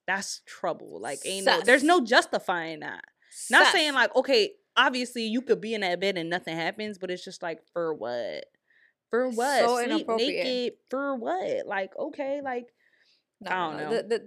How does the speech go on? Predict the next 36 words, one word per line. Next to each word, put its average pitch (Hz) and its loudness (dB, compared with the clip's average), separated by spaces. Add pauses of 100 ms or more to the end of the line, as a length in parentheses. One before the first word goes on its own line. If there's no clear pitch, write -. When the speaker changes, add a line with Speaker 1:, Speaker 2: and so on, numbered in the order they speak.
Speaker 2:
the - -6
things 294 -6
that 262 -2
people 220 -8
deal 185 -6
with 180 -2
and 175 -10
the 180 -12
stories 202 -8
that 180 -6
we 175 -10
hear, 180 -10
like, 208 -8
absolutely 311 -8
not. 214 -12 (680)
I 226 -2
mean, 233 -4 (220)
the 233 -12
fact 254 -2
that 285 -4
she 247 -6
always 214 -2
comes 214 -12
back 190 -6 (300)
and 185 -12
it's 180 -18
like, 180 -10
"Oh, 190 -6
I 185 -4
need 185 -12
to 180 -14
shower," 185 -8
like, 175 -10 (1300)
I 214 -2
wouldn't 285 0
think 233 -6